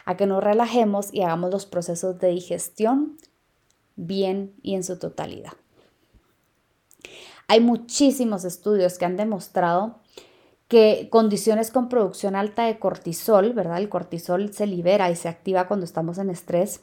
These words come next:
están fuertemente relacionados con la acumulación de grasa, que era lo que les estaba contando anteriormente.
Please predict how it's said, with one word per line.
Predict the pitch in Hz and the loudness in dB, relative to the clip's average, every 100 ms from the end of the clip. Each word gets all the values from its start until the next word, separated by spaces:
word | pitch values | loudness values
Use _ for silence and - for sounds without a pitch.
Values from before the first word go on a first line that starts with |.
| _ - - - | _ -20 -20 -8
están | - 214 220 226 | -6 -2 0 -2
fuertemente | 226 - 285 311 285 277 277 214 220 214 220 | -4 -6 2 4 4 2 -4 -4 -4 -6 -6
relacionados | 233 220 208 185 175 180 | -4 -4 -4 -4 -4 -4
con | - | -6
la | 208 | -8
acumulación | 202 202 196 170 165 170 | -6 -6 -6 -6 -6 -6
de | 170 | -4
grasa, | 170 175 170 165 | -4 -6 -8 -8
que | 180 | -4
era | 175 | -2
lo | 180 | -2
que | 190 | -2
les | 185 | -4
estaba | 170 - 170 165 | -6 -8 -8 -6
contando | 175 165 165 165 | -8 -8 -6 -6
anteriormente. | 170 170 165 160 160 165 170 - - | -6 -8 -10 -10 -10 -10 -12 -18 -20